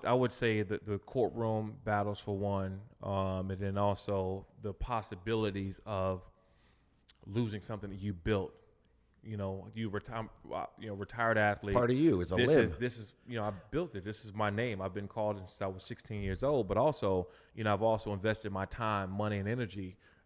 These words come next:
Speaker 1: into this name and this brand, what Lights Out. And there's somebody else who makes a decision on what happens. And you have someone over here with billions and billions of dollars that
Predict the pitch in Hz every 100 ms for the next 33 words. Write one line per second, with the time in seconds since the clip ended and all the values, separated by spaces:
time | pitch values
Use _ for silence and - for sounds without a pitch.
0 | - 107 98 - 107 98 95 95 - 120
1 | 107 92 98 113 101 92 95 95 87 107
2 | 104 95 90 98 95 98 95 123 135 87
3 | - - - _ - 107 104 98 92 107
4 | 107 101 - 131 123 117 113 110 110 104
5 | - 110 101 98 - 104 110 95 95 92
6 | 131 113 107 95 101 95 107 95 80 -
7 | - - _ - - _ - 107 101 104
8 | 107 107 104 104 101 104 95 101 113 98
9 | 92 87 120 107 101 95 95 92 104 98
10 | 92 92 101 110 95 87 98 92